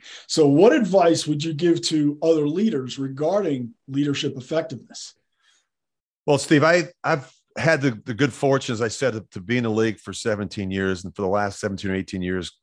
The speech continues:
Speaker 2: come around, go around each week and call games. So you get a chance to really study and study teams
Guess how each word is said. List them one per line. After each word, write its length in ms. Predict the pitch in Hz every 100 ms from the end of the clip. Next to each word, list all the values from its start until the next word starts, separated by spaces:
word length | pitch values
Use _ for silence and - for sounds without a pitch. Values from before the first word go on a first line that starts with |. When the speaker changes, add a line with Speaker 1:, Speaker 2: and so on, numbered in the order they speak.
| _ -
Speaker 2:
come 160 | 104
around, 320 | 95 98 95 90
go 100 | 98
around 280 | 98 110
each 220 | 101 95 -
week 160 | 98
and 100 | 87
call 220 | - 95
games. 320 | 90 117 107 -
So 100 | 113
you 80 |
get 140 | 92 156
a 40 |
chance 440 | 120 - 131 123 -
to 100 | 107
really 240 | 117 127
study 380 | 104 - 113 123
and 240 | 113 -
study 320 | - 113 117
teams 640 | 98 - 113 117 135 151